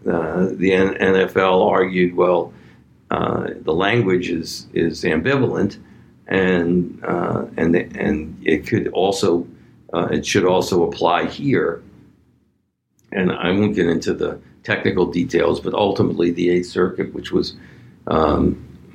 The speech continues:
uh, made up of two, uh, right-wing Bush appointees, um, uh, uh,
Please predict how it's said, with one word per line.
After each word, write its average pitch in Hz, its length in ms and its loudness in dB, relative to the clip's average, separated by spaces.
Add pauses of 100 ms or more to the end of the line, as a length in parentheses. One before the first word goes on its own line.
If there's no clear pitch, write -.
(200)
uh, - 680 0 (320)
made 92 300 4
up 85 200 2
of 85 240 0
two, 104 500 0 (440)
uh, 73 580 -2 (1040)
right-wing 95 640 0
Bush 113 260 0
appointees, 95 840 0 (480)
um, 87 560 0 (720)
uh, 92 240 0 (1800)
uh, 82 340 4